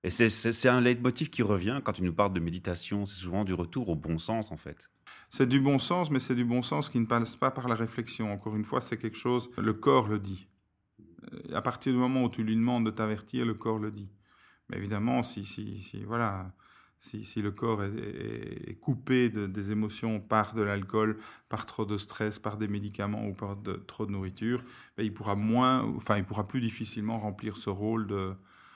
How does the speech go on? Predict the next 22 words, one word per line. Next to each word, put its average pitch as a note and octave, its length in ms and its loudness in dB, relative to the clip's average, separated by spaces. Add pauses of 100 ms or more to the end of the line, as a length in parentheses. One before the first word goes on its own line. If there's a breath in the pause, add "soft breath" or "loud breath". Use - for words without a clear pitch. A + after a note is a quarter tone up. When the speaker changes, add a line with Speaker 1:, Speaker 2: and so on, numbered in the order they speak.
(260 loud breath)
Speaker 2:
euh, E2+ 40 -8 (360)
d'envoyer G2+ 320 0
des G2+ 100 -2
signaux G2 300 -6
d'alarme, G2+ 380 -8
en G2 40 -10
fait. - 300 -18 (200)
Speaker 1:
Et - 60 -6
la F#2+ 80 0
méditation F2+ 560 -2
s'y F#2+ 160 -2
approprie F2 380 -4
bien, G2 240 -2
puisque G#2+ 260 -6
c'est - 140 -4
de F2 100 -2
toute F2 160 -4
façon G2 340 0
réécouter F#2 540 -2
son E2+ 220 -4
corps, F#2+ 240 -2
réécouter F#2+ 640 -4